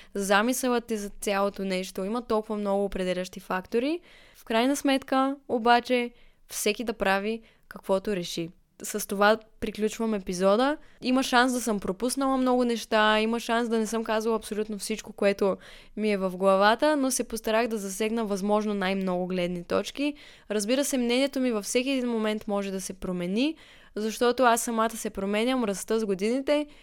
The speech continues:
Казвам го всеки път, за да не ме държите отговорна след някоя друга година, ако мнението ми е различно по тези въпроси.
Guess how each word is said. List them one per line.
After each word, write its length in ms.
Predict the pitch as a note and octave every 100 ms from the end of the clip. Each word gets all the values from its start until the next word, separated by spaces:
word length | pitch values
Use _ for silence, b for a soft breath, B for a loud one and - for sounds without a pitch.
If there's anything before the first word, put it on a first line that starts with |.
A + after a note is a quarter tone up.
| B -
Казвам 360 | G#3 G#3+ A3+
го 80 | G#3
всеки 320 | - G#3 G3+
път, 280 | - A#3+ B3
за 220 | - F#3+ G3
да 140 | G3+
не 120 | G3+
ме 380 | G#3 G#3+ A#3 A3 - - - -
държите 500 | G3+ G#3+ G#3 A#3+ B3
отговорна 600 | A3+ G#3 G#3 A3 A#3 A#3
след 200 | A3 G#3
някоя 340 | G#3+ G#3+ A3 G3+
друга 240 | G#3+ G#3
година, 400 | F#3+ F#3+ A3+ B3
ако 360 | A#3 A3+ A3+ A3+ b b b b
мнението 360 | A3+ B3 B3+ B3
ми 100 | A3+
е 60 | G#3
различно 480 | G3+ A#3 G3 F3 - - _ -
по 100 | -
тези 260 | F#3 F3+
въпроси. 680 | F3 F3 F#3 F#3+ F#3+ C4